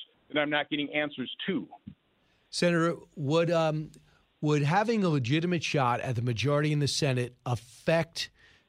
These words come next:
Speaker 2: your decision whether to run for another six years or not?
Speaker 1: Sure, because it's, uh, pretty depressing being in the minority and just watching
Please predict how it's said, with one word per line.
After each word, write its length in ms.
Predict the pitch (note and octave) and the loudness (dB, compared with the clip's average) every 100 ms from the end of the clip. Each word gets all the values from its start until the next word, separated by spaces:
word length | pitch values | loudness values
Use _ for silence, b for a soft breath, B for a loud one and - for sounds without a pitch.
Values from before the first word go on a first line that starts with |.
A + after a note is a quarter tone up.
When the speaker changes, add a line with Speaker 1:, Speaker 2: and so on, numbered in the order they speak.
| _ | _
Speaker 2:
your 340 | D3 D#3+ D#3+ D#3 | 2 4 4 2
decision 580 | C#3+ - F3 E3 C#3 C#3 | 0 0 0 2 2 2
whether 280 | C#3+ D3 | 2 2
to 160 | C#3 C#3 | 0 0
run 320 | B2 C#3 D3 | 2 2 2
for 180 | B2+ C#3+ | 2 2
another 320 | C3+ C#3+ C3+ | 2 2 2
six 340 | A#2+ D3+ B2+ - | 0 0 0 0
years 280 | C3+ C3+ | 2 2
or 80 | A#2 | 0
not? 240 | G#2 G2 - - _ _ _ _ _ _ _ _ _ _ - B B B B - - | -4 -8 -14 -20 _ _ _ _ _ _ _ _ _ _ -20 B B B B -8 2
Speaker 1:
Sure, 240 | G3+ G#2+ - - B2+ | 2 2 -4 -6 -2
because 320 | C#3+ E3 C#3+ | 2 4 4
it's, 160 | C3+ D3 - | 0 0 2
uh, 160 | D#3 C3+ - b b | 2 2 -4 b b
pretty 200 | - G3+ | -4 -2
depressing 460 | C#3 - E3+ D#3+ C#3 | -2 0 0 -2 -2
being 180 | D3+ C#3+ | 0 -2
in 80 | A#2+ | -4
the 80 | |
minority 460 | A#2+ B2+ D3 D3 B2 | -2 0 0 0 -4
and 80 | A2 | -8
just 160 | C3 | -6
watching 400 | B2+ C3+ C3+ B2+ | 0 0 0 -6